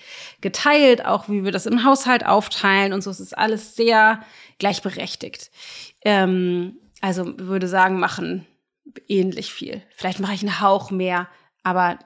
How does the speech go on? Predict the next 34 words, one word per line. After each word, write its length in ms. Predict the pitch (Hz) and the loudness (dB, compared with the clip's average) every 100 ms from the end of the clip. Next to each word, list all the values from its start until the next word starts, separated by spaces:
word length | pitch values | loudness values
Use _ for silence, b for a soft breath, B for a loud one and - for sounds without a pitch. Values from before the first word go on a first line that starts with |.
| _ - _ | _ -20 _
nicht 280 | 202 190 - | -6 -6 -4
signifikant. 800 | 202 - 175 170 - - - - | -6 -4 -8 -10 -8 -10 -10 -14
Es 160 | 202 - | -14 -10
ist 120 | 180 | -8
eher 300 | - 208 202 | -2 2 2
so, 100 | 180 | 0
dass 200 | 185 - | -6 -6
wir 80 | 180 | -6
die 120 | 180 | -2
Aufgaben 480 | - - 180 180 185 | -2 -2 -2 -2 -2
unterschiedlich 640 | 180 180 - 185 180 - - | -6 -6 -6 -8 -10 -10 -14
aufgeteilt 540 | - 180 - 170 170 | -12 -12 -8 -8 -4
haben 200 | 180 175 | -4 -4
im 180 | 175 165 | -6 -6
Haushalt. 340 | 180 - 180 | -6 -6 -8
Also, 140 | 175 180 | -8 -10
dass 160 | 185 | -10
bestimmte 460 | 180 - 202 208 175 | -10 -4 -2 -2 -4
Dinge 180 | 190 180 | -8 -6
mache 240 | 170 - | -8 -6
eher 340 | - 208 - | -2 0 0
ich 180 | 185 - | -4 -10
und 140 | 170 175 | -14 -14
bestimmte 400 | - 190 185 180 | -8 -8 -8 -8
Dinge 220 | 180 180 | -8 -6
macht 280 | 180 - 190 | -8 -8 -2
eher 200 | 196 185 | 0 0
Matthias. 580 | 175 - 185 180 - | -2 -6 -6 -8 -10
Bestimmte 380 | 208 - 180 175 | -12 -8 -8 -8
Dinge 220 | 185 175 | -6 -6
teilen 280 | 175 180 175 | -6 -6 -4
wir 120 | 180 | -6
uns 160 | 185 - | -8 -8
gleich. 340 | - - 190 | -4 -4 -6